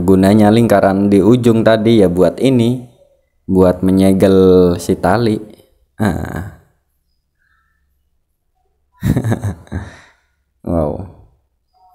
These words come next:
Ini masih liar ya, bosku ya. Nanti kita coba jinakin. Eh, cara ngasih makannya ini masih aku kasih pakan hidup.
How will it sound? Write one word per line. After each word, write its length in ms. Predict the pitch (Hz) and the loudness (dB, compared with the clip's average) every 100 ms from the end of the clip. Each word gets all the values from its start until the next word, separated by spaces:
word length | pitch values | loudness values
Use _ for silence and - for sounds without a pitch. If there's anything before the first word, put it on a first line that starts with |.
| 104 | -4
Ini 80 | 110 | 0
masih 320 | 110 107 107 | 0 0 0
liar 320 | 104 101 110 | 2 4 4
ya, 160 | 113 113 | 4 2
bosku 340 | 107 101 - 104 | 2 0 0 2
ya. 400 | 107 120 143 123 - _ _ _ 98 | 2 2 -2 -10 -20 _ _ _ -4
Nanti 300 | 98 98 - | -2 -2 -2
kita 340 | - 98 95 | -4 0 -2
coba 300 | - 95 95 | 0 0 0
jinakin. 880 | 92 95 92 90 123 131 135 135 - - _ _ _ _ _ _ - | 0 0 0 0 0 0 -2 -8 -14 -20 _ _ _ _ _ _ -10
Eh, 840 | 101 98 95 95 92 92 92 92 87 - - | -4 0 0 2 0 2 2 2 0 -4 -8
cara 400 | 104 98 95 95 98 | -4 0 0 0 -2
ngasih 240 | 98 107 | -2 -2
makannya 560 | 98 92 95 98 117 120 | 0 0 -2 0 0 0
ini 240 | 104 107 | 0 2
masih 300 | 107 101 101 | 2 0 -2
aku 180 | 95 95 | -2 -4
kasih 400 | 90 95 - 98 | -4 -4 -2 -6
pakan 460 | - 92 - 98 98 | -4 -4 -2 -2 -2
hidup. 640 | 92 87 110 135 - - | -2 2 2 0 -6 -20